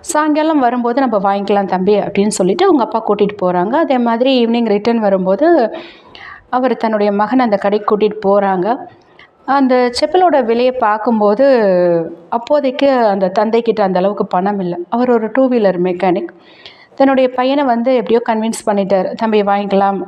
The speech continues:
அஹ், கொஞ்சம் அப்படி இப்படின்னு" சொல்லி ஏதோ சாக்லேட் வாங்கி கொடுத்து வீட்டுக்கு கூட்டிட்டு போயிடுறாரு.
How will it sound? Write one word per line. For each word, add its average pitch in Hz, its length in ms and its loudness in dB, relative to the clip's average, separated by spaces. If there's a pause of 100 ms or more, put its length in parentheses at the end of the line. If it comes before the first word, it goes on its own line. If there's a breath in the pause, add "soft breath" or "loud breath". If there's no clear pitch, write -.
அஹ், 214 120 -2
கொஞ்சம் 240 300 0
அப்படி 214 320 0
இப்படின்னு" 208 180 0
சொல்லி 214 260 -2
ஏதோ 202 320 0 (340 loud breath)
சாக்லேட் 240 380 -2
வாங்கி 196 160 2
கொடுத்து 185 280 0
வீட்டுக்கு 202 360 0
கூட்டிட்டு 190 260 -2
போயிடுறாரு. 185 480 0